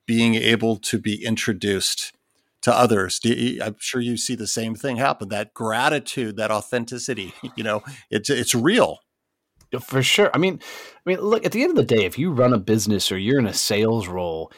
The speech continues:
Speaker 2: it's tough. I mean, no, nobody tells you how hard it actually is gonna be. I mean, I think two of the toughest professions in the world is a professional salesperson and being an entrepreneur, because literally we have to wake up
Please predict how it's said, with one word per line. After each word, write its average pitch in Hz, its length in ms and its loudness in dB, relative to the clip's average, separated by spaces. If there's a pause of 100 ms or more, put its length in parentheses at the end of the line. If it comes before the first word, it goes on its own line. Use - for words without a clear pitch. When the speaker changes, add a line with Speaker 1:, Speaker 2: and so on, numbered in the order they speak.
(180)
Speaker 2:
it's 226 240 4
tough. - 720 -2
I 95 60 -8
mean, 101 420 -4
no, 117 220 2 (100)
nobody 185 380 2
tells 117 480 2
you 104 100 4
how 98 320 2
hard 107 580 4
it 92 220 -2
actually 95 480 0
is 87 140 -4
gonna 98 260 0
be. 98 600 0 (560)
I 123 80 0
mean, 139 460 0 (500)
I 147 120 6
think 160 200 4
two 156 180 6
of 151 60 8
the 135 80 6
toughest 135 380 2
professions 117 540 4
in 107 100 2
the 101 80 2
world 120 380 4
is 101 140 0
a 101 80 2
professional 110 560 0
salesperson 107 720 2
and 98 160 0
being 95 220 0
an 90 80 -2
entrepreneur, 98 800 2 (480)
because 110 400 4
literally 131 560 6
we 143 180 2
have 170 160 0
to 143 100 4
wake 120 300 2
up 110 160 4